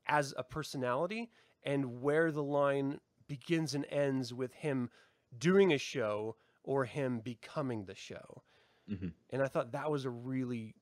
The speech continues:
Speaker 1: interesting line. What were some of the things that struck you as interesting when you were watching this?
Speaker 2: Just the fucking tur-, like, you could see almost every shot of him in this film
Speaker 1: Yeah.
Speaker 2: is just, like,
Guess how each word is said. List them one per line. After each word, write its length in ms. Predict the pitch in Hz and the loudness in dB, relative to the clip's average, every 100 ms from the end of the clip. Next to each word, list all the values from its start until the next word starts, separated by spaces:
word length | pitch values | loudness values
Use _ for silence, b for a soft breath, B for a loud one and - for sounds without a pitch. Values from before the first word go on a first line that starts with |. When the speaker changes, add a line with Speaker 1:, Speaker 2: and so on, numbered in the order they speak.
| _ | _
Speaker 1:
interesting 480 | 139 135 - - 117 110 | -6 -6 -8 -6 -6 -2
line. 360 | 113 110 107 113 | 0 0 -2 -8
What 280 | 127 165 190 | -4 -4 -2
were 100 | 208 | -2
some 180 | - 202 | -2 -4
of 60 | |
the 140 | 175 151 | -4 -4
things 320 | - 160 139 | -4 -4 -4
that 160 | 139 | -4
struck 400 | - - 143 - | -6 -4 -6 -6
you 280 | 117 139 135 | -6 -2 -2
as 120 | 113 | -2
interesting 420 | 113 104 104 110 104 | -4 -8 -10 -12 -8
when 100 | 107 | -6
you 100 | 117 | -6
were 100 | 104 | -6
watching 300 | 107 - - | -8 -12 -16
this? 260 | - - - _ _ _ _ _ B B B B B B _ _ - | -16 -20 -20 _ _ _ _ _ B B B B B B _ _ -8
Speaker 2:
Just 600 | 113 170 247 - - - | 6 6 6 0 -8 0
the 320 | 117 104 90 85 - _ _ | 6 6 6 0 -10 _ _
fucking 480 | - 190 180 95 90 | -8 -6 -4 -4 -4
tur-, 320 | - 104 107 | 0 4 4
like, 180 | 120 120 | 4 4
you 100 | 208 | 4
could 160 | 262 - | 2 0
see 300 | - 98 82 | 0 0 0
almost 340 | 151 190 - - | 2 0 -2 -2
every 640 | 107 123 139 147 147 147 131 B _ _ _ - | 2 2 2 4 4 4 0 B _ _ _ -8
shot 480 | - - 113 110 - | 0 6 8 8 6
of 140 | 101 | 2
him 220 | - 98 | 0 -2
in 240 | 98 92 92 | 0 -2 0
this 400 | 92 90 - - _ _ | 0 -2 -6 -10 _ _
film 420 | - 87 87 98 101 B | -4 -2 0 0 -2 B
Speaker 1:
Yeah. 80 | 104 95 - - | -14 -14 -6 4
Speaker 2:
is 340 | 98 95 - | 6 6 2
just, 440 | - 101 - - | 2 4 4 2
like, 240 | 104 90 | 4 4